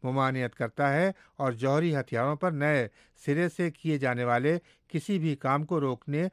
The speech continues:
اور اس کا کھوج لگانے کے لیے جامع طریقے فراہم کرتا ہے۔ مسٹر کیری نے اس جانب اشارہ کیا کہ ڈائریکٹر جنرل کی رپورٹ ایران کے جوہری پروگرام سے متعلق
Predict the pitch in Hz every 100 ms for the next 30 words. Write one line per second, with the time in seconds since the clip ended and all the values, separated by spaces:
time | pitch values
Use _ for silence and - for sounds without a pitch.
0 | - _ - 151 156 - 135 117 - -
1 | 165 110 _ _ - 123 135 160 170 156
2 | 123 120 123 143 _ _ 113 135 147 160
3 | 135 120 127 123 131 135 113 - _ _
4 | 147 143 117 117 117 156 - 117 98 90
5 | 90 _ _ _ _ _ 147 147 202 185
6 | 196 214 214 196 151 160 196 160 156 151
7 | 170 185 185 151 139 143 156 135 143 165
8 | 180 151 151 180 - - - _ 131 135
9 | 151 175 175 190 143 139 147 139 127 131
10 | 131 135 123 131 127 165 -